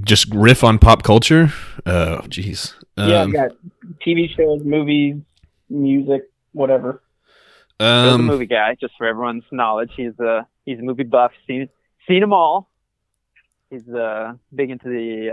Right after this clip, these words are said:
Speaker 3: uh, he's like an award show guy, right? Like, you watch all of 'em and
Speaker 1: Yeah,
Speaker 3: all that
Speaker 1: Ta-,
Speaker 3: stuff.
Speaker 1: Tabby and I every year, uh, we'll watch, like, the Oscars and Golden Globes, and,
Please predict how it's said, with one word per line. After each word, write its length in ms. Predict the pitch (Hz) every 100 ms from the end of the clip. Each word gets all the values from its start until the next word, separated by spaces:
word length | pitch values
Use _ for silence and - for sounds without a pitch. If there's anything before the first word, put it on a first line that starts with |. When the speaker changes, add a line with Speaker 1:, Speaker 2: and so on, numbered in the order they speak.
| 113
Speaker 3:
uh, 40 | - _ _ _ _ _ _ _ _ _ _ _ _ -
he's 80 | 135
like 160 | 131
an 60 | 123
award 260 | 110 139 -
show 140 | 110
guy, 160 | 104 110
right? 220 | 113 117
Like, 180 | 113 -
you 60 |
watch 220 | 113 113 120
all 200 | 113 117
of 100 | 113
'em 220 | 120 117
and 220 | 107 107 _ _ _ _ _ _ _
Speaker 1:
Yeah, 180 | 196 143
Speaker 3:
all 60 |
that 60 | 117
Speaker 1:
Ta-, 220 | 165 -
Speaker 3:
stuff. 120 | 123 - -
Speaker 1:
Tabby 280 | 139 135
and 80 | 131
I 100 | 110
every 180 | 104 98
year, 360 | 92 95 95 95 -
uh, 400 | 90 85 87 85
we'll 140 | 101
watch, 280 | 95 90 -
like, 160 | 87 87 _ _ -
the 80 | 67
Oscars 680 | 80 - - 82 85 85 85
and 320 | 80 80 90
Golden 300 | 107 98 92
Globes, 720 | 92 90 87 90 87 - -
and, 460 | 87 85 82 90 -